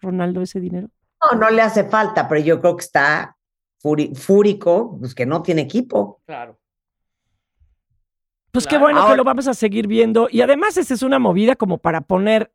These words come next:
Speaker 1: el reflector de la televisión en los juegos de, de allá, de ese país.
Speaker 2: Claro. Ahora, dime otra cosa.
Speaker 1: Venga.
Speaker 2: ¿Tú crees que Lionel Messi es el mejor jugador en la historia del fútbol? A ver, cuentavientes, díganmelo ustedes en Twitter.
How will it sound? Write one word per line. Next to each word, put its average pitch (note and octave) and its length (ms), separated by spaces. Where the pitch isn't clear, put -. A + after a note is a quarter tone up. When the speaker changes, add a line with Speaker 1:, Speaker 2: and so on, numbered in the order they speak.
Speaker 1:
el G3+ 200
reflector G#3+ 840
de D4+ 120
la G#3+ 140
televisión G3+ 540
en D4 100
los F#3+ 120
juegos G3 420
de, F3+ 280
de D#3 160
allá, G3+ 220
de C#3+ 160
ese - 180
país. - 300
Speaker 2:
Claro. D#3+ 360
Ahora, F#3+ 600
dime A3 320
otra G#3 260
cosa. F3+ 280
Speaker 1:
Venga. C#3+ 320
Speaker 2:
¿Tú C#4 100
crees C#4 420
que A3 520
Lionel G3+ 480
Messi F#3+ 540
es F3 180
el G3 120
mejor F#3+ 560
jugador D#3+ 520
en E3 100
la E3 60
historia E3+ 320
del D#3 120
fútbol? D3+ 560
A D#3 100
ver, E3+ 180
cuentavientes, E3 560
díganmelo F3+ 400
ustedes D#3+ 340
en C#3+ 120
Twitter. C3+ 420